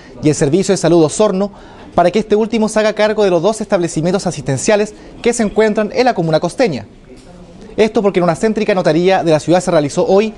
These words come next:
la firma de promesa de donación de dos terrenos que posee la Fundación para el servicio de salud,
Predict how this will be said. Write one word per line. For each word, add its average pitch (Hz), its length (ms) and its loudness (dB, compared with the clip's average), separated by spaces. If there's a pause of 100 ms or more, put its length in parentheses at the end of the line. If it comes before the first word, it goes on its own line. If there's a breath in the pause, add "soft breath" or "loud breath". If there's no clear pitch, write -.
(340 loud breath)
la 156 100 2
firma 214 260 2
de 226 60 2
promesa 190 500 0
de 175 80 2
donación 156 440 0
de 170 60 2
dos 190 180 0
terrenos 202 400 0 (240 loud breath)
que 196 100 2
posee 202 340 2
la 202 100 2
Fundación 175 580 -2 (340 loud breath)
para 247 180 4
el 240 60 -2
servicio 185 380 0
de 175 60 2
salud, 220 280 0